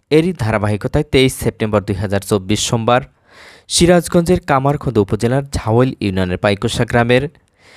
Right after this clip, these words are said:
স্বনামধন্য শিক্ষা প্রতিষ্ঠান ইসলামনগর দারুস সুন্নাত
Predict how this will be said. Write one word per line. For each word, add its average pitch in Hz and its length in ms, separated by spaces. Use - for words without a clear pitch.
স্বনামধন্য 151 640
শিক্ষা - 380
প্রতিষ্ঠান 123 580
ইসলামনগর 170 540
দারুস 131 360
সুন্নাত 107 360